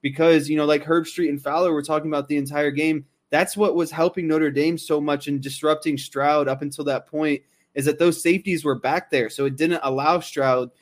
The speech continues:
you know, to hit that deep kinda home run ball or those routes that they like, you know, over the middle or deeper. They had to go with the shorter routes. And, you know, in third and eleven, you have to get something deeper.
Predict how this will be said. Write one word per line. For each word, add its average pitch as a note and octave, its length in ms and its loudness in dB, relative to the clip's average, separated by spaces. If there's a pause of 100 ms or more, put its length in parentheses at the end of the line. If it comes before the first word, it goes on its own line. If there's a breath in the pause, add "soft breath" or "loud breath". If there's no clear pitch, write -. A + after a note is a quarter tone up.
(140)
you D#3+ 80 2
know, C#3+ 100 4
to C3+ 100 0
hit D#3 240 2
that C3+ 240 2
deep D3 260 -8
kinda C#3 220 -2
home C#3 240 0
run C#3 180 -2
ball C3 260 4
or B2+ 80 0
those B2 240 -4
routes C#3 380 0 (280)
that C#3 120 -4
they C#3 140 2
like, D3 320 2 (100)
you E3 240 -4
know, C#3 100 -2
over C#3+ 280 0
the C#3 80 -2
middle C#3+ 300 2
or C3 100 2
deeper. C#3+ 420 0
They C3 120 0
had C#3 160 -2
to C#3+ 60 -4
go C#3 140 0
with C3+ 120 -4
the B2+ 60 -14
shorter G#3+ 340 4
routes. D3 340 4 (260)
And, D#3 120 -2
you D#3 100 6
know, E3+ 280 4
in D#3+ 120 2
third E3 160 0
and D#3 100 2
eleven, D#3 380 2
you C#3 120 2
have C#3+ 260 -6
to D3+ 80 -6
get C#3+ 180 -2
something C#3+ 440 -4
deeper. C3 560 -4